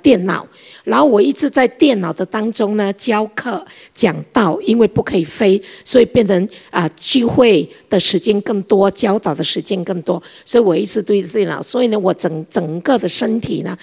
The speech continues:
就长期的紧绷着。”紧绷着呢，就变成了这个地方呢，就在这里，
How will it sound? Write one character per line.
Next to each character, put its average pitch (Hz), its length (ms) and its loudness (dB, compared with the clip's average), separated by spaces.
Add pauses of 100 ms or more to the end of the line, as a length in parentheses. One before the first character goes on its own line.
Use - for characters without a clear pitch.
(220)
就 254 200 0
长 202 340 -4
期 202 220 0
的 180 120 0
紧 - 240 -6 (220)
绷 196 300 -2
着。” 202 180 -2 (480)
紧 185 240 0
绷 247 260 0
着 233 180 2
呢， 220 140 0 (280)
就 262 100 2
变 208 380 -2
成 185 200 -6
了 190 220 -2
这 220 140 2
个 180 100 0
地 - 180 -6
方 190 240 -2
呢， 185 140 -2 (240)
就 226 140 0
在 202 180 0
这 196 160 -2
里， - 180 -4